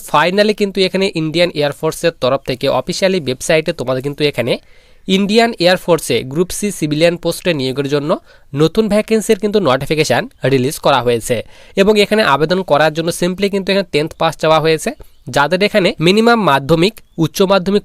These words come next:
পাস করা রয়েছে, তোমরা কিন্তু এখানে আবেদন করতে পারবে। বিভিন্ন পোস্টের জন্য তোমাদের কিন্তু এই নতুন ভ্যাকেন্সি নোটিফিকেশনটি রিলিজ করা হয়েছে।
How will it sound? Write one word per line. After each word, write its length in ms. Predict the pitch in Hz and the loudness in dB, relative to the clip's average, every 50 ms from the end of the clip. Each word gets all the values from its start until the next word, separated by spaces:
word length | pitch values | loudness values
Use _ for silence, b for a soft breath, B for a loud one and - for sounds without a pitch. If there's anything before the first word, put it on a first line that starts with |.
| - | 0
পাস 120 | 123 123 123 - - | -2 -2 -2 -2 0
করা 140 | 151 147 147 | 0 2 2
রয়েছে, 320 | 147 147 151 156 147 - 214 - - | 2 2 2 0 0 -2 -6 -6 -4
তোমরা 180 | 160 143 139 151 - | -2 0 0 0 0
কিন্তু 220 | - 151 151 - | -2 -4 -2 0
এখানে 140 | 160 151 160 - 120 | 0 0 0 0 0
আবেদন 260 | 120 123 127 127 98 95 - | 0 -2 -2 -4 -4 -4 -4
করতে 220 | 151 151 147 - 151 - | -4 -4 -4 -4 -2 0
পারবে। 240 | 160 156 156 165 208 233 b b b b b b 131 143 | 0 0 0 0 -4 -6 b b b b b b 0 0
বিভিন্ন 280 | 170 170 202 208 220 240 214 - | 2 4 2 2 2 0 -2 -2
পোস্টের 340 | 208 208 - - 226 214 190 202 | -4 -4 -2 -2 -2 0 0 0
জন্য 140 | 208 208 214 208 | 0 0 0 -2
তোমাদের 240 | - 160 156 160 165 160 | -2 -2 -2 -2 0 -2
কিন্তু 160 | 165 165 160 160 123 123 | -2 -2 -2 0 0 -2
এই 60 | 175 - _ - - - 135 135 | -2 -6 _ -20 -16 -8 -4 -2
নতুন 220 | 151 160 - 226 220 185 | -2 0 0 -2 -2 -2
ভ্যাকেন্সি 360 | 190 196 - 208 202 - - 208 165 - | -2 -4 -4 -4 -4 -2 -2 -2 0 0
নোটিফিকেশনটি 640 | 190 - - - 156 160 151 175 151 131 117 - 160 247 B B B B B B 135 | -2 -2 -4 -6 -6 -4 -2 -2 -2 -2 -4 -8 -8 -8 B B B B B B 0
রিলিজ 240 | 135 123 131 160 - - - | 2 2 0 -2 -2 0 2
করা 160 | 185 160 139 123 | 4 4 4 2
হয়েছে। 340 | 120 117 113 107 - 131 | 2 0 -2 -2 -2 -2